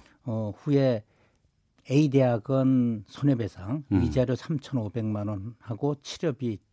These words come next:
Speaker 1: 한 천여만 원 해서
Speaker 2: 네.
Speaker 1: 한 그 오천여만 원 정도의 배상을 한 그런 사건이 있습니다.
Speaker 2: 음, 최근 들어서 이렇게 의료 분쟁이 증가세를 보이고 있다고
Speaker 1: 네.
Speaker 2: 하는데요. 이 부분은 두 가지 측면으로 접근이 되지 않을까 싶기도
Speaker 1: 음.
Speaker 2: 한데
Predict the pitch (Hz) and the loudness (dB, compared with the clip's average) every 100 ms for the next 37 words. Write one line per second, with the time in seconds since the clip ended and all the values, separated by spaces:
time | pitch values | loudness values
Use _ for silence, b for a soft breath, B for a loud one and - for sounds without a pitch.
0 | _ b b b - 139 120 101 _ - | _ b b b -2 0 0 -4 _ -12
1 | - 190 165 120 110 95 135 - 107 127 | -4 -2 0 -2 -2 -2 -4 -4 -4 -4
2 | 104 107 98 73 67 b b 127 127 113 | -2 2 2 0 -6 b b -2 0 -2
3 | 104 b b b - 113 110 135 139 - | -6 b b b -10 -8 -4 -4 -4 -2
4 | 131 120 117 113 107 101 113 98 113 113 | -2 0 -2 -4 -4 -6 -6 -6 -6 -8
5 | - 107 - 113 104 101 92 - 110 98 | -10 -12 -8 -6 -4 -6 -10 -8 -8 -8
6 | 120 - 104 82 - 90 - - - - | -8 -6 -6 -8 -14 -18 -18 -20 -10 0
7 | 92 82 78 73 67 B B B B B | 2 2 -2 -6 -10 B B B B B
8 | - 185 190 175 151 151 131 123 120 120 | -2 2 2 2 0 0 2 4 4 4
9 | 107 113 110 117 120 - 110 123 156 160 | 4 4 4 2 2 4 6 6 4 2
10 | 127 101 98 92 78 - 80 120 104 92 | -2 0 -2 -2 -6 -6 -4 0 0 0
11 | 85 76 71 80 85 73 95 120 117 120 | -2 -4 -6 -6 -6 -2 0 0 2 2
12 | 127 120 - 107 185 196 - 175 156 135 | 2 0 -2 2 2 2 2 4 6 6
13 | 113 104 101 101 90 87 - 98 95 82 | 4 2 2 2 0 -6 -6 -2 -2 0
14 | 92 101 78 78 85 - - 131 82 85 | -4 -2 -4 -4 -8 -8 -8 -6 -4 -4
15 | 87 73 76 - | -4 -4 -8 -8